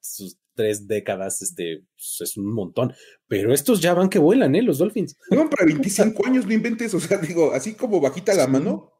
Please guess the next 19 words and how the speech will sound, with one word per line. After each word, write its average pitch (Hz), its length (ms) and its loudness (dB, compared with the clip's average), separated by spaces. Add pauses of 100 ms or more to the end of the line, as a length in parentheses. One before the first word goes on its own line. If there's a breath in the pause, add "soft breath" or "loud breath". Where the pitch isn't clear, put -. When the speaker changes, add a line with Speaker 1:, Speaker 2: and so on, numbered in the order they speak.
(720)
Speaker 1:
Sí, - 340 -12
sí, 175 160 -14
sí. 139 140 -10
Speaker 2:
No 143 60 -4
inventes. 165 1000 -10 (240)
Speaker 1:
<laughs> - 1300 -8
Entonces, 123 560 -2 (540)
abusados, - 720 -8
este, - 500 -8 (180)
para 101 180 2
que 98 240 0 (140)
sean 139 240 2
más 147 160 4
selectivos 131 480 0
con 98 140 -6
sus - 140 -8
argumentos, 92 540 -6
amigos, - 300 -18
porque 87 360 -6